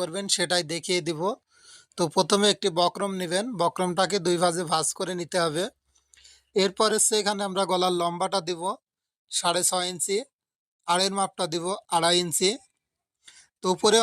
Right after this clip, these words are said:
আমরা আড়াই ইঞ্চি নিব। এরপর একটা স্কেল নিব, স্কেল দিয়ে এখানে চার কোণে একটা বক্স তৈরি করে নিব। তো পুরো ভিডিওটি দেখুন, কত বডির জন্য কত ইঞ্চি নেবেন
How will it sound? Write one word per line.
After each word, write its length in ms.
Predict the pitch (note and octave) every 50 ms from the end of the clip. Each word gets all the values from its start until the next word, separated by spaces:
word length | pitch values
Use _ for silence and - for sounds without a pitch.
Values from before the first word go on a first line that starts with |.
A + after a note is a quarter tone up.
| G#3+ G#3
আমরা 160 | G3+ G#3 G#3+ - - F#3
আড়াই 200 | F3+ F#3 F#3+ G3+ G#3
ইঞ্চি 180 | G3+ - - G#3 F#3
নিব। 140 | F#3 E3 E3 F#3+ A3+ D4 - _ _ _ _ _ _ _ _ -
এরপর 320 | F3+ F3+ F3 - G#3+ G3+ G3 G3+
একটা 180 | G3 - - G3 F3+ - F#3 F3 -
স্কেল 240 | - - G3+ F#3+ F#3+ F#3+
নিব, 120 | F3+ D#3+ F3+ G#3+ A#3 G3 F#3 F3 -
স্কেল 200 | - G3+ G3+ F#3
দিয়ে 120 | F#3+ G3 F3+
এখানে 200 | D#3 F#3 F3+ G3 A3+ A3 -
চার 160 | G#3 F3+ E3+ E3
কোণে 180 | D#3 F#3+ F#3 F#3 F#3
একটা 160 | - - F#3 E3+ D3+ E3
বক্স 200 | E3 D#3+ - - - -
তৈরি 180 | F#3 F3+ F3 F#3+ G3
করে 140 | G3 F3+ F3+ E3+
নিব। 120 | E3+ D#3 E3 F#3 A3+ C#4 _ _ _ _ _ _ _ _ _ _ _ - - - - - _ -
তো 80 | - E3+ D#3 -
পুরো 160 | G3+ G3+ G#3+ G3 E3+
ভিডিওটি 320 | G3+ F#3+ G#3+ G#3+ G3 G#3+ G3 E3 F#3+
দেখুন, 220 | F3+ - A#3 A#3+ B3 - G3
কত 120 | F#3 F3 G#3 F#3+ F#3
বডির 240 | F3+ E3+ F#3 E3+ E3+
জন্য 120 | F#3+ F#3 F#3+ F3+ -
কত 120 | F3 E3+ D3 F#3+ F#3
ইঞ্চি 180 | F3+ D#3+ G3+ F#3 F3
নেবেন 200 | E3+ D#3+ F#3 G#3+